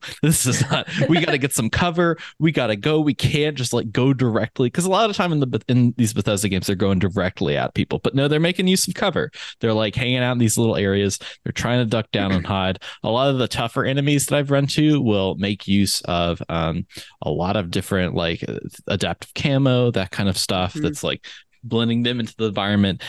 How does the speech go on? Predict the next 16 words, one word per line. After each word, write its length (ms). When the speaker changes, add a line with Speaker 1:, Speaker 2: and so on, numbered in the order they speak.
Speaker 1:
making 380
them 220
hide. 540
Um, 260
uh, 160
it 240
seems 260
like 180
that 120
the, 280
the 240
A 180
I 240
is 300
more 500
focused 580